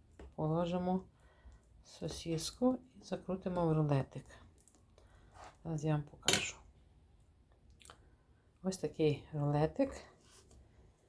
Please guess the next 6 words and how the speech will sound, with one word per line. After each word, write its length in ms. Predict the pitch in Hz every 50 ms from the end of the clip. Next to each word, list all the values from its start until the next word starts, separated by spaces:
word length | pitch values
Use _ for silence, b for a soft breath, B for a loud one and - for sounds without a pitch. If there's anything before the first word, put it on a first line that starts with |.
| b b - - - -
я 140 | 160 165 165
скрутила. 720 | - - - 175 165 - - 123 123 127 131 113 101 - -
Бачите? 480 | 156 175 196 - - 247 - - 107 - - - - - - - - - - - - - - _ _ _ _ - - - b b b b b b b b b b b b b b _ _ _ _ 135
Ось 80 | -
так 240 | - - 143 139 143
я 120 | 151 139